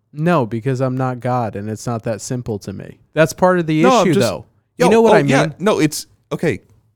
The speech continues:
Speaker 1: This is like a mind-hurting thing.
Speaker 2: Well, yeah,
Speaker 1: A little
Speaker 2: and,
Speaker 1: bit.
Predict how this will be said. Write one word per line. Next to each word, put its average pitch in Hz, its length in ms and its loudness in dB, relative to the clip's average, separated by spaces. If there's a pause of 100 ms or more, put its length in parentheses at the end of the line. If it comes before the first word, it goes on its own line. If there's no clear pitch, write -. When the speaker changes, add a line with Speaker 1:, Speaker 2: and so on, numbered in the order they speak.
(120)
Speaker 1:
This 180 260 0
is 277 140 -2
like 247 200 -2
a 170 60 0
mind-hurting 123 840 -4 (160)
thing. 110 260 -10 (160)
Speaker 2:
Well, 190 140 0
yeah, 175 240 2
Speaker 1:
A - 20 6
little 190 260 4
Speaker 2:
and, 120 80 -6
Speaker 1:
bit. - 120 -12